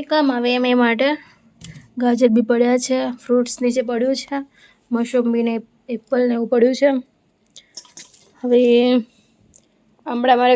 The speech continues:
ખાવાના છે, આમળા અહીંયા રાખી દઉં. પછી બસ હવે રાખી દઈએ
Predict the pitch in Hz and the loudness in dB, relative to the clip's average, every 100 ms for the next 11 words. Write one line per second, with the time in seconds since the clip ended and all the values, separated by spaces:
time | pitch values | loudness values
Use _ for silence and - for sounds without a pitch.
0 | 247 254 262 247 233 - 277 247 233 254 | 2 2 2 2 -2 -4 -4 -2 2 2
1 | 254 - _ _ - - - _ _ _ | 0 -8 _ _ -20 -20 -20 _ _ _
2 | - _ - - 240 240 226 214 - 220 | -20 _ -2 0 2 2 2 0 0 -2
3 | 226 226 - - - - - - 196 - | -4 -6 -12 -14 -12 -10 -12 -14 -16 -18
4 | - - _ _ _ _ _ _ _ _ | -20 -20 _ _ _ _ _ _ _ _
5 | _ _ _ _ _ _ _ _ _ _ | _ _ _ _ _ _ _ _ _ _
6 | _ _ _ _ _ _ _ _ _ _ | _ _ _ _ _ _ _ _ _ _
7 | 269 247 - 262 254 254 247 247 233 - | -10 -4 -4 0 2 2 2 0 -2 -4
8 | - 220 214 - 220 220 220 - 233 208 | -2 -2 -2 -6 -6 -4 -6 -6 -6 -6
9 | 240 208 208 | -6 -4 -4